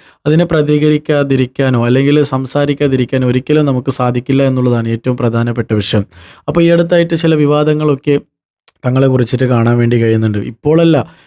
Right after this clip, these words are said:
മുമ്പ് തന്നെ, ഇവർ മജ്ലിസ് തുടങ്ങിയത് മുതൽ തന്നെ, ഏഹ്, നല്ല രീതിയിൽ വിവാദത്തിൽ ഏർപ്പെടുകയും ട്രോളുകളിലേക്ക്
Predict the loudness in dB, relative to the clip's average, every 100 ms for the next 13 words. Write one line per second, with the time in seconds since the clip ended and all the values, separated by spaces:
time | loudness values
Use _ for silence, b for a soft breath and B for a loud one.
0 | _ -6 -2 0 0 0 0 2 0 0
1 | -2 -2 0 0 2 2 2 2 2 2
2 | 2 0 0 -2 -6 b b -4 0 0
3 | -2 -2 0 2 2 2 2 2 2 0
4 | 0 0 0 -2 -2 0 2 0 0 0
5 | 2 0 -2 -2 0 2 0 -2 -2 -2
6 | 0 0 2 0 0 0